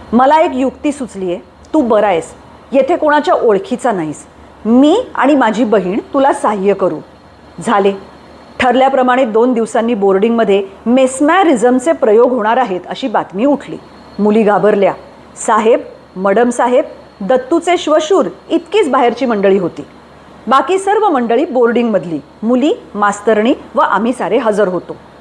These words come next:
मित्रवर्य आले. त्यांना पाहताच काही मुली घामाघूम झाल्या.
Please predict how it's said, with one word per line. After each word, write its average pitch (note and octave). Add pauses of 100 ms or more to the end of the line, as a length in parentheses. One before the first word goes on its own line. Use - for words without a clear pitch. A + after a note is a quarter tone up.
(220)
मित्रवर्य G#3
आले. F3 (600)
त्यांना C#4
पाहताच C#4
काही B3+
मुली B3
घामाघूम G#3+
झाल्या. G#3